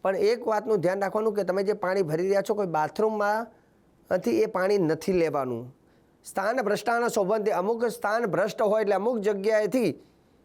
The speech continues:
પાણી ન લેવું જોઈએ, મતલબ શ્રેષ્ઠ જગ્યાએથી જલને તમે લો અને એ પાણીમાં થોડું ગંગાજળ, યમુનાજળ વગેરે જલ પધરાવી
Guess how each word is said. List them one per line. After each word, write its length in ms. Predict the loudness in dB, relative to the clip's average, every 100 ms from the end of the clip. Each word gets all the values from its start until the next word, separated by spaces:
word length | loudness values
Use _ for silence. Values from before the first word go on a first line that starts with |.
| _ _ _ _ -4
પાણી 240 | 0 2
ન 120 | 2
લેવું 300 | 2 2 2
જોઈએ, 340 | 2 2 0 -4 -8
મતલબ 300 | -4 0 -2
શ્રેષ્ઠ 560 | -4 -10 -2 0 0 0
જગ્યાએથી 440 | 0 2 0 0
જલને 340 | 0 0 2 0
તમે 220 | 0 0
લો 260 | 2 0 -4 _ _ _ _ _ _ _ -20 -20 -4
અને 120 | -2
એ 160 | 0 0
પાણીમાં 420 | 0 0 0 0
થોડું 200 | 0 0
ગંગાજળ, 440 | 0 0 0 2
યમુનાજળ 520 | 2 2 2 2 0 0
વગેરે 440 | -2 0 0 0
જલ 260 | 0 -2 -2
પધરાવી 480 | -2 0 0 0